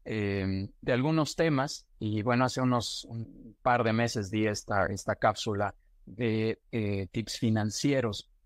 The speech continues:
para directores, para la alta dirección y,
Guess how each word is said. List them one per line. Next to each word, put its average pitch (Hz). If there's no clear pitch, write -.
para 101
directores, 104
para 107
la 110
alta 113
dirección 107
y, 104